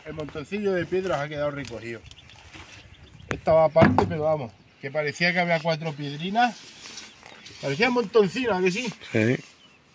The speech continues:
Speaker 1: Y las hemos recogido ya todas, que ya no se ve ninguna. Todavía se ve una chiquinina ahí, pero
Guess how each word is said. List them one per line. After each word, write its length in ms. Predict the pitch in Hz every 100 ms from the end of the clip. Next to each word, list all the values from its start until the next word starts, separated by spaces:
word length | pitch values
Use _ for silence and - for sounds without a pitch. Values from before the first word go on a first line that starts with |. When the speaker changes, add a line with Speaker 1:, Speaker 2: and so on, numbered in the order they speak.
| _ - - - - - 143
Speaker 1:
Y 400 | 143 147 143 113 - -
las 160 | 120
hemos 220 | 143 175 151
recogido 560 | 156 143 139 139 127
ya 40 | 120
todas, 320 | 156 202 208
que 120 | 147
ya 80 | 143
no 100 | 139
se 160 | - 131
ve 120 | 127
ninguna. 400 | 123 135 175 165 -
Todavía 300 | 208 208 185
se 100 | 180
ve 120 | 175
una 140 | 170
chiquinina 540 | 147 - 143 143 135 135
ahí, 140 | 170
pero 420 | 175 107 104 95